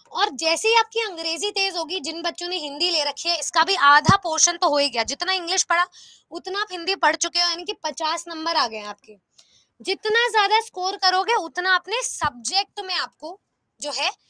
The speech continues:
helpful होगा, मिलेगा। अंग्रेजी से बच्चा क्यों डरता है, ये बता देती हूँ, ठीक है? अंग्रेजी में बच्चे को लगता है, दो प्रकार का बच्चा है, एक तो लगता है कुछ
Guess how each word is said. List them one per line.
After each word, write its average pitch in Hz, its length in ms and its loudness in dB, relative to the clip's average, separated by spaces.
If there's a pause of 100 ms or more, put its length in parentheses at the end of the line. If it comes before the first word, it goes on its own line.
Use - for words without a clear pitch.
(180)
helpful 320 440 -2
होगा, 240 200 -4
मिलेगा। 208 440 -10 (800)
अंग्रेजी 415 640 2
से 440 180 0
बच्चा 349 360 -2
क्यों 392 380 -8
डरता 254 340 -2
है, 330 280 0 (280)
ये 277 100 -6
बता 202 260 -8
देती - 280 -20
हूँ, 226 80 -20 (280)
ठीक 269 160 -14
है? 330 120 -6 (540)
अंग्रेजी 349 600 -4
में 403 140 0 (280)
बच्चे 311 360 -2
को 440 140 -4
लगता 320 360 -2
है, 311 200 4
दो 320 200 2
प्रकार 247 400 -2
का 254 120 -6
बच्चा 233 280 -10
है, 311 180 -4
एक 339 140 -6
तो 349 80 -4
लगता 320 240 -6
है 370 100 -4
कुछ 370 120 -6